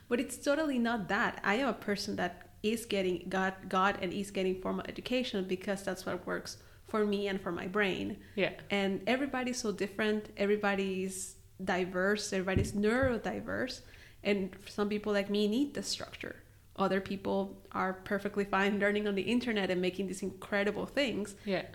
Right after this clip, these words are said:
Speaker 1: I'm not that. <laughs> I
Speaker 2: Yeah.
Speaker 1: need the push, and I need the crit-, uh, the critiques, and I need the, the, the assignments to push my creativity.
Speaker 2: Yeah.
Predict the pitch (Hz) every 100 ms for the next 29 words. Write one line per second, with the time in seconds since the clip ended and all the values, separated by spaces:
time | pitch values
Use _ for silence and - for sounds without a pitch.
0 | - 240 254 240 233 226 233 - 185 240
1 | 262 220 247 247 247 247 226 - 214 -
2 | 233 214 - 180 196 202 208 208 202 202
3 | 196 196 196 - - - - - 208 -
4 | - 202 220 214 196 - 339 - - 190
5 | 202 202 220 226 - 196 190 190 185 -
6 | - - - - - - 214 214 185 196
7 | - 190 - 214 208 185 180 - 202 -
8 | 254 - 190 - - - 190 214 - -
9 | - - 196